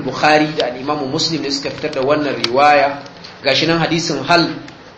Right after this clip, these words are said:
tudarruna fi ru'yati shams shi yake ishara. Su suka fitar da shi. Haka nan, ah, nayi takhrijin shi ne Albani a cikin takhrijin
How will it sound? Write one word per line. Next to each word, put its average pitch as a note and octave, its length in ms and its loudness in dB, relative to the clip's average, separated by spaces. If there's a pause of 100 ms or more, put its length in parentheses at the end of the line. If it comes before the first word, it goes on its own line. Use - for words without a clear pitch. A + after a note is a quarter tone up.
(120)
tudarruna E3 840 4
fi D#3 160 2
ru'yati F3+ 260 4
shams - 440 2
shi D#3+ 200 -2
yake D#3 220 -6
ishara. A#2+ 400 -2 (300)
Su D#3+ 60 -14
suka D#3+ 160 2
fitar E3+ 220 0
da D#3 100 0
shi. F#3 280 0 (360)
Haka F3 280 4
nan, E3 340 2
ah, C3 440 4
nayi E3+ 200 4
takhrijin D#3+ 380 0
shi D3+ 100 -2
ne D#3 60 4
Albani D3+ 320 4
a C#3+ 80 -2
cikin D3+ 180 -6
takhrijin D3 560 -4